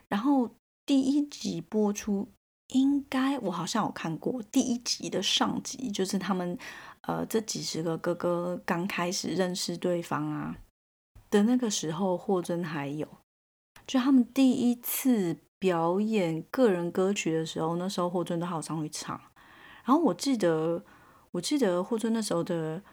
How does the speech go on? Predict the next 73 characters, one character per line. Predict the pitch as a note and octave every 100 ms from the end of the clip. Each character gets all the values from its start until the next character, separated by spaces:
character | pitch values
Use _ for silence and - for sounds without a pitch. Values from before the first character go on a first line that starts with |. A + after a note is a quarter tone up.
| _ _
分 | - - A3
数， | A#3+ A3+ E3
但 | G#3+
他 | A#3+
们 | B3+
叫 | B3+
火 | F3+ E3+
力 | G#3
值 | G3+ -
嘛， | E3 E3
火 | F3
力 | A3+
值 | C4+ E3+
还 | F#3 F3
可 | G3
以， | F3+
好 | E3+
像 | G#3+
是 | C4 B3
霍 | A3 A3+
尊 | A3+
那 | A3+
一 | A3+
组 | - D3
的 | D#3+ D#3+ D#3
第 | - G3
一 | F#3
名 | F3 D3
吧。 | C#3+ B2+ - - -
结 | - D#3+
果 | - F#3 E3+ - - - -
从 | - E3 E3+ -
第 | A#3 A3
一 |
集 | G#3 E3
中， | - F3 E3+
就 | G3+
从 | F3+ D#3+
第， | F#3 F3+ -
第 | G#3 F#3
二， | E3+ - G3
就 | G#3
是 | G#3
第 | A3+ G#3
一 |
集 | G#3+ E3
的 | D#3+
中 | - F3 F3+
之 | F3+ E3+
后， | E3 F3 D3+ - - - _ _ -
没 | F3+
有 | E3+
再 | F3
看 | F3
过 | E3
他， | E3 D3+
就 | E3+
他 | G3
所 | G#3+ - F#3
有 | G3 F3
的 | E3+
镜 | A3+ F3+
头 | E3
都 |
被 | E3+ F3
P | - - E3+
掉 | F3+ E3
了。 | - G#3 - - - - -
然 | -
后 | B3
到 | B3+ C4
最 | B3 B3
后， | A#3 A#3+ G#3